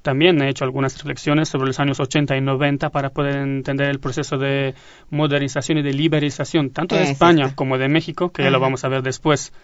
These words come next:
Speaker 2: Ajá.
Speaker 1: Eh, más, mm, al ratito lo vamos a ver.
Speaker 2: Sí.
Speaker 1: Eh, la inves-, la inversión extranjera directa española, sí, como usted ha mencionado, es mayoritariamente, ha sido en estos años, en el sector, eh, servicios financieros y seguros,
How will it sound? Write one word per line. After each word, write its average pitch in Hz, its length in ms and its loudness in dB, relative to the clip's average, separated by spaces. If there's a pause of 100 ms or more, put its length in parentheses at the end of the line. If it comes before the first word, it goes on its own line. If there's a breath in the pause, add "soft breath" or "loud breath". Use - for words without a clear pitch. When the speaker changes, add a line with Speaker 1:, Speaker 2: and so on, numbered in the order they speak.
(140)
Speaker 2:
Ajá. 175 220 -6
Speaker 1:
Eh, 170 40 -6
más, 139 800 -6
mm, 147 320 -2
al 143 140 -2
ratito 135 280 -6
lo 131 80 -6
vamos 131 220 -4
a 147 60 -4
ver. 170 120 -2 (380 loud breath)
Speaker 2:
Sí. 170 140 -8 (140)
Speaker 1:
Eh, 170 420 0
la 160 180 0
inves-, 156 260 -2
la 156 320 0
inversión 156 280 0
extranjera 175 720 -2
directa 170 260 -4
española, 165 480 0
sí, - 240 -6
como 160 240 0
usted 147 200 -2
ha 147 60 0
mencionado, 147 520 0 (180 soft breath)
es 160 220 -2
mayoritariamente, 151 1300 2
ha 131 60 2
sido 143 220 -2
en 143 60 -2
estos 156 300 -4
años, 165 220 4 (340 soft breath)
en 175 160 2
el 180 80 4
sector, 165 520 0
eh, 156 340 2
servicios 156 640 0
financieros 175 760 2
y 180 120 -4
seguros, 170 460 0